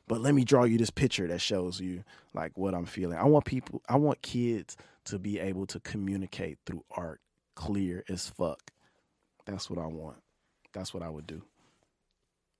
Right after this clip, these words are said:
I hope that answered your question. Thank you. <laughs> Bathing Ape Wayne versus Ed Hardy Wayne. <laughs>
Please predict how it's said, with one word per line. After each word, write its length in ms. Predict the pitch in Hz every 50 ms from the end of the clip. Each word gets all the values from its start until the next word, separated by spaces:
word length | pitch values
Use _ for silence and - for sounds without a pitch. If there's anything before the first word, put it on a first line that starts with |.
| _ _ _
I 80 | - 107
hope 160 | 85 - -
that 160 | - 85 80 -
answered 340 | - 87 85 - - - 120
your 80 | - -
question. 680 | - - - 120 123 - - - - 110 107 110 110 104 _
Thank 300 | - 127 127 131 - -
you. 540 | 117 113 113 110 113 113 117 113 113 117 113 - _ _ _ _ _ _ _ _ _ _ _ _ _ -
<laughs> 640 | 220 - - 294 330 349 320 320 311 285 269 240 - - - - - - - - _ - 101 95
Bathing 420 | 123 131 185 220 - 247 233 226 - -
Ape 260 | 185 190 208 - -
Wayne 540 | 139 143 147 156 165 170 170 175 175 160 131
versus 480 | 123 113 113 - - 98 98 95 92 - _
Ed 340 | - 120 139 151 151 156 156
Hardy 520 | 160 - - - 120 127 131 117 113 113
Wayne. 640 | 110 92 90 92 92 90 87 87 87 92 - - - -
<laughs> 60 | _